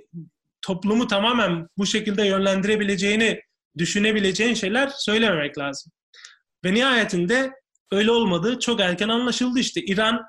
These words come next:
sarı ırk falan denildi ama işte İran'a bakın, İtalya'ya bakın, şimdi Türkiye'ye bakın. Hatta bugün bir makale okudum, bugün çıkan bir makalede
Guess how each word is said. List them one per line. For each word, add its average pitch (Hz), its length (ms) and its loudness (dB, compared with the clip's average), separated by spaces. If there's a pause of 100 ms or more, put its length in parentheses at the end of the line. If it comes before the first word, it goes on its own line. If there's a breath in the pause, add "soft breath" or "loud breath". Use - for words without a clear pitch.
(240)
sarı 214 280 0
ırk 240 240 2
falan 214 340 0
denildi 156 300 -4
ama 226 140 -2
işte - 220 -8
İran'a 175 320 -2
bakın, 170 300 -6
İtalya'ya 170 480 -2
bakın, 175 220 -4
şimdi 175 300 -4
Türkiye'ye 180 440 -2
bakın. 208 340 -4 (640 soft breath)
Hatta 240 560 0 (160)
bugün 226 400 0
bir 214 80 0
makale 196 460 2
okudum, 185 420 -2
bugün 196 240 0
çıkan 175 340 0
bir 175 100 0
makalede 160 680 -2